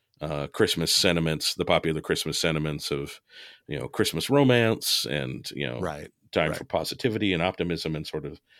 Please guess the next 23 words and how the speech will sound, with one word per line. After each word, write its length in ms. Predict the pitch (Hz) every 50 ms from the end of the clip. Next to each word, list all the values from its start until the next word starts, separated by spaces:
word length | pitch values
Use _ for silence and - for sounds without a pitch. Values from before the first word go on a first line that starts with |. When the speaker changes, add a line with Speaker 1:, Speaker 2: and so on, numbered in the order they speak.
| - - _ _ _ _
Speaker 1:
and 320 | - 71 76 69 64 65 - _ _
everything's 420 | - 80 76 69 73 82 76 80 -
falling 280 | - 87 82 78 76 71
apart 240 | 69 - 76 69 67
around 320 | 65 67 78 73 71 65
them. 180 | 60 58 64 - _ _ _ _ _ _ -
So 220 | - - - 80 71
it 80 | 64
becomes 360 | 76 - - 78 73 69 67
a 120 | 73 58 55 - _ _ _ _
musical 680 | - 92 92 87 76 - 71 - - 71 65 65 - - - - -
as 160 | 73 69 -
well 400 | - 80 80 73 64 64 64 - - _ _ _ _ _ _ _ _ -
as 140 | 65 65 67
zombie 320 | - 82 80 76 67 67 65
movie, 400 | 65 65 64 65 67 67 65 - _ _ _ _
as 200 | - 69 67 - -
well 220 | 78 73 67 52
as 300 | 60 65 62 57 - - - _
teen, 380 | - - 98 85 71 67 65 67 - _ _ _ _ _ _ _ _ _ _ _ _ _ _ _ _ _ _ _ _ _ _ _ _
uh, 360 | - 90 82 76 73 69 67 64
movie. 400 | - 95 98 85 67 64 67 65
So 460 | - - - - 117 87 78 76 69